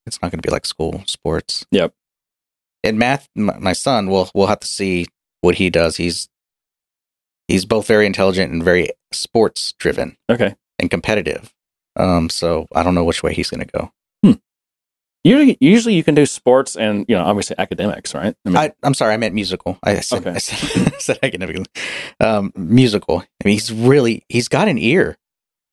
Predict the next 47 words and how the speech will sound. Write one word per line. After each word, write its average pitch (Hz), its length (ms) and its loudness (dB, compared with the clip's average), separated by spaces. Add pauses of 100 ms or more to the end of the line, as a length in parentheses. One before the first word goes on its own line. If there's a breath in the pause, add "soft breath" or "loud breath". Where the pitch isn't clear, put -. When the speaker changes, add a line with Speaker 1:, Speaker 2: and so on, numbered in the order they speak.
Speaker 1:
Um, 101 420 2 (920)
Speaker 2:
Yeah. 80 180 -6 (100)
Speaker 1:
uh, 107 240 4
it's, - 180 0
it's 110 180 -2
almost 156 380 0
Speaker 2:
Does 123 160 -2
he 123 60 2
sing? 135 60 -2
Speaker 1:
detrimental 123 400 -2
to - 80 -10
Speaker 2:
Can 120 120 2
he - 20 2
Speaker 1:
his 107 80 -2
Speaker 2:
just, 107 120 -2
like, 117 100 -4
Speaker 1:
lessons. 98 180 -6
Speaker 2:
sing 104 220 -4
on 98 200 -2
pitch - 340 0
perfectly 104 340 2
and 98 80 4
everyone 98 400 4
and 104 140 2
stuff? 98 220 -4
Speaker 1:
He 135 140 2
d-, 135 160 -2
he 135 100 2
does 135 200 2
have. 123 260 2 (180)
I'm, 120 240 0
I'm 160 220 2
not 156 100 2
gonna 143 120 -4
say 120 100 -2
he's 110 100 -4
perfect - 300 -2
pitch, 110 200 0
but 110 80 4
I'm 117 40 2
gonna 117 80 0
say 117 200 -2
he 120 120 -2
does 127 240 2
have 127 140 0
an 107 100 -2
ear 131 400 2